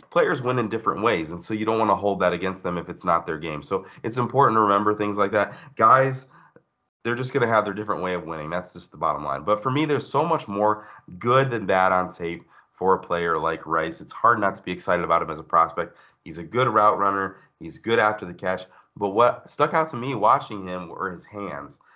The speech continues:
Um, he has some concentration drops on tape for sure, but the highlight reel catches are everywhere with this guy. He often catches through contact, which you love. Uh, you could even say that he's an acrobat at the catch point sometimes. He contorts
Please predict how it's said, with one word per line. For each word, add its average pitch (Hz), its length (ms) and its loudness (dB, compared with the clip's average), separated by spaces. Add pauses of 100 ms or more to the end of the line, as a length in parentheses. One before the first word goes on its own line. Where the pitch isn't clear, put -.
(140)
Um, 82 320 -4
he 95 60 -8
has 104 240 0
some 110 120 -14
concentration 107 720 -2
drops 104 300 0
on 87 260 0
tape - 280 -10
for - 100 -14
sure, 90 480 -6 (960)
but 101 160 -6
the 90 80 4
highlight 113 560 2
reel 107 180 -2
catches 104 480 -6
are 82 200 -6
everywhere 107 560 -2
with 101 120 -8
this 98 140 -12
guy. 98 360 2 (320)
He 78 140 -10
often 101 440 2
catches 101 340 -4
through - 220 -20
contact, 117 600 -2
which - 160 -16
you 87 60 -8
love. 92 500 0 (280)
Uh, 87 120 2
you 104 180 -2
could 113 140 -8
even 123 320 -4
say 110 180 0
that 95 220 -4
he's 95 240 -6
an 80 80 -4
acrobat 131 800 2
at 95 140 -4
the - 60 -12
catch 101 280 -2
point 127 200 -6
sometimes. 127 400 -4
He 92 60 -10
contorts 92 640 -2